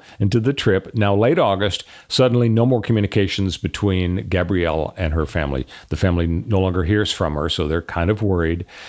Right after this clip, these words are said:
Uh, the fiance, Brian Laundrie, returns to Florida. The cops take possession of the van. The family is wanting to talk to the boyfriend and find out what the hell happened, and he's clamming up,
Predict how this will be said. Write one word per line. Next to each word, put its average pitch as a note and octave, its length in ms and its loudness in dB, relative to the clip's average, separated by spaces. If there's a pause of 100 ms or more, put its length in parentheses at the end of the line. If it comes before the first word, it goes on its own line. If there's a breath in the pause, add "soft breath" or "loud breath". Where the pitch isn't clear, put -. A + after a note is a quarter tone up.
(200 loud breath)
Uh, F#2+ 380 0
the F#2+ 180 -2
fiance, A2+ 880 2
Brian G2+ 400 0
Laundrie, G2+ 720 0
returns G#2 640 -2
to A#2+ 120 -2
Florida. E2 580 0 (280 loud breath)
The A2+ 80 2
cops - 440 0
take A2 340 0
possession G#2 500 0
of G2+ 80 0
the G#2+ 80 0
van. E2 560 -2 (220 loud breath)
The A2+ 120 2
family B2 760 2
is A2+ 260 0
wanting G#2 460 0
to G#2+ 140 0
talk G#2 420 -2
to A2 80 2
the G2 80 0
boyfriend G#2 440 0
and F2+ 80 -4
find G2 160 0
out F2+ 60 2
what G#2 180 -2
the F#2+ 100 2
hell F#2+ 200 2
happened, G#2 440 0
and G2+ 160 0
he's A2+ 240 0
clamming G#2 480 0
up, G#2+ 300 0